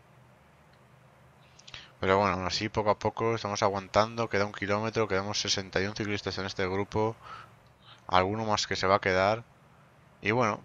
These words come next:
poco a poco estamos, eh, fíjate, tenemos me-, mejor barra que David Belda, eh, o sea, que también David Belda salió con un menos dos, o sea,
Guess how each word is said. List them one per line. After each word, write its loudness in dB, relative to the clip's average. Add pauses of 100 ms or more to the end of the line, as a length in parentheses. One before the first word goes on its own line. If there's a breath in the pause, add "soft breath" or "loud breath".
poco 4
a 6
poco 0
estamos, -2
eh, 0
fíjate, 2
tenemos -4
me-, -2
mejor 2
barra 6
que -2
David 0
Belda, 0
eh, 2
o -2
sea, -6 (880 loud breath)
que -2
también 4
David 0
Belda 0
salió -2
con -2
un -10
menos -2
dos, 0
o 0
sea, -4